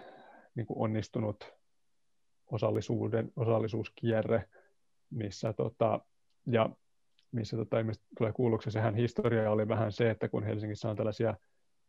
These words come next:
ää, perinteisiä kaupunginosayhdistyksiä, jotka on sitten usein päätynyt jonkun tietyn, tietyllä tavalla ajattelevan porukan haltuun ja, ja, ja oli tossa, sanotaan tossa kymmenen viisitoista vuotta sitten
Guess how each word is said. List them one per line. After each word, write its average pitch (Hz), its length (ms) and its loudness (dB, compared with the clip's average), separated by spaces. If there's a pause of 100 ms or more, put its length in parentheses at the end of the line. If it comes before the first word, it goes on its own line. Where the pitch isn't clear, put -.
ää, 107 180 2
perinteisiä 113 640 2
kaupunginosayhdistyksiä, 113 1300 0
jotka 101 260 0
on 107 60 0
sitten 110 280 -6
usein 107 280 -2
päätynyt 120 500 2
jonkun 123 420 2 (280)
tietyn, 113 400 2 (240)
tietyllä 110 300 2
tavalla 110 300 2
ajattelevan 107 540 0
porukan 110 520 0 (560)
haltuun 110 640 4 (380)
ja, 107 280 0 (140)
ja, 113 420 -2 (100)
ja 117 120 0
oli 107 400 0 (1400)
tossa, - 260 -4
sanotaan 107 400 2
tossa 110 140 -2
kymmenen 107 340 -2
viisitoista 107 420 -4
vuotta 110 240 -2
sitten 107 460 -4